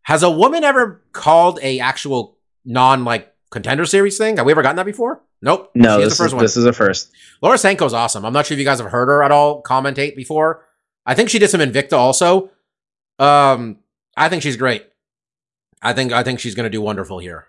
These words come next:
Speaker 1: Um, and I think, uh, the commentary team on these lesser cards does a good job too in general. U F C in general has got a good commentary situation going, I think, overall, as long as
Speaker 2: Uh,
Speaker 1: they don't,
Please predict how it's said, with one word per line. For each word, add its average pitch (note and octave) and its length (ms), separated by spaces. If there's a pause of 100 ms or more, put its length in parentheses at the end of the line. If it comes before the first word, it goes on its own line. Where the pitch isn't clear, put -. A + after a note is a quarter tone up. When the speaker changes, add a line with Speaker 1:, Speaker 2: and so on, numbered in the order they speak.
(100)
Speaker 1:
Um, F#2+ 640 (1200)
and C#3 100
I F3+ 60
think, E4+ 380
uh, G#3+ 260
the E3 180
commentary E3+ 540
team C3+ 220
on A#2+ 100
these A2+ 180
lesser A#2 240
cards G2 360
does G2 160
a F#2+ 40
good F#2+ 160
job F2 280
too F#2 140
in E2 100
general. E2 260
U F#3+ 100
F B3+ 100
C C#4 120
in G#3+ 80
general D#3+ 300
has A2+ 120
got B2+ 140
a A#2 40
good B2+ 200
commentary G#2+ 480
situation F#2 460
going, E2 200
I D#2+ 100
think, F2 220
overall, G2 540
as G2 120
long G#2 140
as F3+ 60
Speaker 2:
Uh, A3 40
Speaker 1:
they G#2 80
don't, G2 280